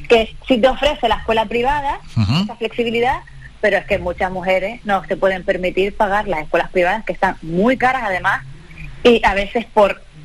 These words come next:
Speaker 1: a veces no sienten que esta, o sea, lo que, que lo que ganan, al final lo están dejando en una escuela privada o les sobra muy poquito,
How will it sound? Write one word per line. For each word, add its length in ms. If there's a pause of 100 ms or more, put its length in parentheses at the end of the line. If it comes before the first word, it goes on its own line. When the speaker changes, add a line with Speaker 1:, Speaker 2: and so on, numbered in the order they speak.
(140)
Speaker 1:
a 100
veces 200
no 160
sienten 520 (220)
que 120
esta, 220
o 120
sea, 100
lo 80
que, 260
que 120
lo 100
que 140
ganan, 440 (140)
al 120
final 240
lo 60
están 240
dejando 380
en 60
una 160
escuela 300
privada 280
o 60
les 160
sobra 180
muy 140
poquito, 500